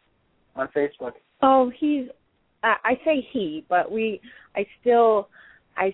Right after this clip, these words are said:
Speaker 2: still don't know if he's big enough for me to quite see all of what's going on down there. So he, he's, he,
Speaker 1: <laughs>
Speaker 2: it is still, I feel so bad calling any animal an it,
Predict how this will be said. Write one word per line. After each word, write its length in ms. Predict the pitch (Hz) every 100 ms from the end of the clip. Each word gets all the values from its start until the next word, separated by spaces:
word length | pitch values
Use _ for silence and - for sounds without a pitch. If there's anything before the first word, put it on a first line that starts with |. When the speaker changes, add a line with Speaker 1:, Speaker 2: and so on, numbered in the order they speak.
| -
Speaker 2:
still 180 | - 226
don't 260 | 220 202 175
know 440 | 185 175 170 165
if 220 | - 170 165 -
he's 240 | 185 170 165 160
big 180 | 196 185
enough 240 | 170 170 - -
for 140 | 180
me 180 | 175 170
to 80 | 165
quite 420 | - 185 170 143 - -
see 480 | 214 180 160 156 - -
all 260 | 190 180
of 80 | 175
what's 200 | 165 165 -
going 240 | 196 180 170
on 180 | 170
down 240 | 160 151 147
there. 220 | 143 143 -
So 180 | 185 170 - - _
he, 500 | 247 247 - 214 233 208 _
he's, 80 | 214 208 - 202
he, 300 | 202 190 180 -
Speaker 1:
<laughs> 40 |
Speaker 2:
it 200 | 170 165 - - _ -
is 140 | 190 - -
still, 200 | 226 214 - - -
I 100 | 349 -
feel 120 | 453 -
so 80 | 277
bad 280 | 190 165 -
calling 400 | 190 185 175 160
any 340 | 175 170 147
animal 340 | 170 175 165 165
an 120 | 160
it, 240 | 175 175